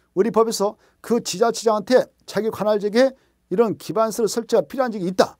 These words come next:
그러면 의무적으로 지정해가지고 일 년에 기반시설 설치게 만들고 이 계획에 따라 바로 기반시설 쫙 넣어줘라 이렇게 하고 있습니다.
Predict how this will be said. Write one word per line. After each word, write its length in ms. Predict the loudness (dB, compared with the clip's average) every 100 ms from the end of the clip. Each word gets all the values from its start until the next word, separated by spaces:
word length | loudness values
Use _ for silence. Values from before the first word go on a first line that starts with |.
| -6
그러면 280 | -2 0 -2
의무적으로 460 | 2 2 4 4 4
지정해가지고 840 | 4 0 2 4 4 2 -2 -8 -10 _ _ _ _ _ _ _ _ _ _ _ _ -6
일 200 | -2 4
년에 260 | 6 4
기반시설 600 | 0 -6 -6 -4 -2 -2
설치게 340 | 0 -4 -2 -2
만들고 540 | -2 -2 -4 -4 -6 _ _ _ -2
이 140 | -2
계획에 220 | -2 -2 0 -2 0
따라 280 | 0 0 -4 _ _
바로 240 | -2 0
기반시설 500 | -2 -4 -4 -2 -2
쫙 160 | 0 0
넣어줘라 300 | 2 2 2
이렇게 180 | 2 -4
하고 100 | -6
있습니다. 380 | -8 -14 -16